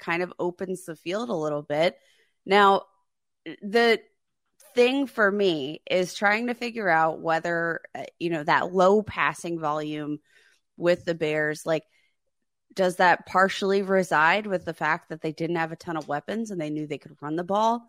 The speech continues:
Um, will we see that passing volume expand as they expand the repertoire of receiving assets? Like,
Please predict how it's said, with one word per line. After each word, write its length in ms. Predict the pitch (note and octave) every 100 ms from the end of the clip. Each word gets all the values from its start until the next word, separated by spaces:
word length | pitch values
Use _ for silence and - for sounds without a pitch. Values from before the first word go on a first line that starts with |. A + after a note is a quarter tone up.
| _ _ _ -
Um, 340 | E3 D#3+ D3+ -
will 220 | F3 F3
we 160 | F3 E3+
see 300 | - E3+ F3+
that 240 | E3+ -
passing 500 | - D3+ D#3 F#3 F3+
volume 380 | F3 F#3 F#3+ F3
expand 760 | D3+ - - C#3+ D3+ A#3 C4+
as 420 | B3+ C#3+ D3+ D#3 -
they 420 | D#3+ E3 E3 D#3 _ _ _ _
expand 500 | D#3+ - - D#3 D#3+
the 60 | D3+
repertoire 800 | D3+ D3+ D#3+ - E3+ E3 F3 F3
of 440 | D3+ D3+ D3 -
receiving 560 | - D#3+ - D#3 D#3+ D3
assets? 640 | - C3+ C#3+ G#3 B3+ -
Like, 180 | F#3 F3